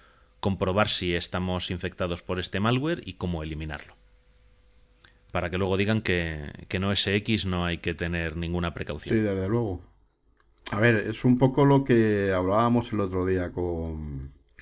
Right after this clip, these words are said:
Speaker 2: con nuestro buen amigo de, de Podcast Linux, ¿no?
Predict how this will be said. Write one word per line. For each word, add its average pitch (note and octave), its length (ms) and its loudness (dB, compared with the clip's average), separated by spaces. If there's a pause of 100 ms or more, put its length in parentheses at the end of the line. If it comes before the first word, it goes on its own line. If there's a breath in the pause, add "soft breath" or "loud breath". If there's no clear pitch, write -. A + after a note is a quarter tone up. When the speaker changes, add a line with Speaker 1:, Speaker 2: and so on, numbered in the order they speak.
(500 soft breath)
Speaker 2:
con F2 200 -4
nuestro F#2 300 -4 (500)
buen G2 200 0
amigo F2+ 400 0
de, D#2 520 -4 (200)
de F#2+ 140 -4
Podcast F2+ 360 -4
Linux, F#2 300 0
¿no? C3 200 -2